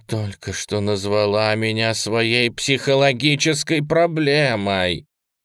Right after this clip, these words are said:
"Не расстраивайся", произносит она. "После твоего появления всё стало чуточку лучше.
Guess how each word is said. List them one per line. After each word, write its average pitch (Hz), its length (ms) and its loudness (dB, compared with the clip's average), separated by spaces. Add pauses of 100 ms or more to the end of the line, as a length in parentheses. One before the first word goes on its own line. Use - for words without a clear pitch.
(240)
"Не 196 220 -4
расстраивайся", 185 1300 -8 (380)
произносит 82 760 -6
она. - 300 -14 (640)
"После 113 480 -2
твоего 87 480 -2
появления - 1000 -8 (240)
всё 220 240 -8
стало 151 420 -6
чуточку - 560 -8
лучше. - 560 -8